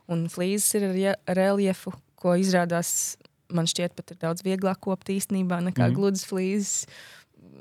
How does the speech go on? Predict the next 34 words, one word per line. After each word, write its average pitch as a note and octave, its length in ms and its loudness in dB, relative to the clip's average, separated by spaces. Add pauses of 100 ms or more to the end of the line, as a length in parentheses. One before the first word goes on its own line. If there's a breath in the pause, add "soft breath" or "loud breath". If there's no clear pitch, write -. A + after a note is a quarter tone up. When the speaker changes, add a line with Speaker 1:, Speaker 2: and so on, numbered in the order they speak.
(120)
Speaker 1:
jo F3+ 280 2
man F3+ 300 -2
viņas F3+ 220 -2
tur F3+ 100 -8
nespīd F3+ 520 -2
un F3+ 140 -2
tā G3 140 -8
kā F3 200 -2
tas - 200 -12
leņķītis F#3+ 400 0
pamainās E3 580 0
un D#3+ 200 -2 (600)
varbūt F3 300 0
kaut E3+ 160 -2
kāds E3+ 160 -2
pirkstu F3+ 300 -4
nospiedumus F3+ 560 -4
nevar F3 200 0
tik - 160 -20
viegli E3+ 340 -2
redzēt. F3+ 340 0 (680 loud breath)
Am, E3 460 0
es, - 440 0
ā, E3+ 440 0
laikam E3+ 280 -2
saku, F3 280 -4
kad F3+ 80 -4
ir F3 60 -2
jāatrod E3+ 500 -2
tāds - 380 -8
vidusceļš E3+ 600 -4
arī E3 160 -2
starp - 240 -8
praktiskumu E3+ 680 -6